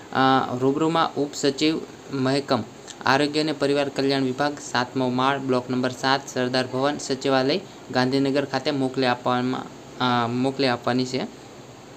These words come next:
ઓકે, તો તેની આપણે શૈક્ષણિક લાયકાતની વાત કરીએ તો આની અંદર શૈક્ષણિક લાયકાત છે તે,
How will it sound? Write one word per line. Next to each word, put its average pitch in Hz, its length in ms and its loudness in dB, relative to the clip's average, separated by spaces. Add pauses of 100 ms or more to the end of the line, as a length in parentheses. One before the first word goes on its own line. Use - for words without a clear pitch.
(540)
ઓકે, 117 160 0 (260)
તો 151 100 2
તેની 147 240 2
આપણે 143 240 0
શૈક્ષણિક 135 500 0
લાયકાતની 123 440 0
વાત 120 280 -2
કરીએ 131 300 0
તો 151 240 -2
આની 127 120 2
અંદર 143 140 0
શૈક્ષણિક 139 500 -2
લાયકાત 135 280 0
છે 135 240 -2 (380)
તે, 151 240 2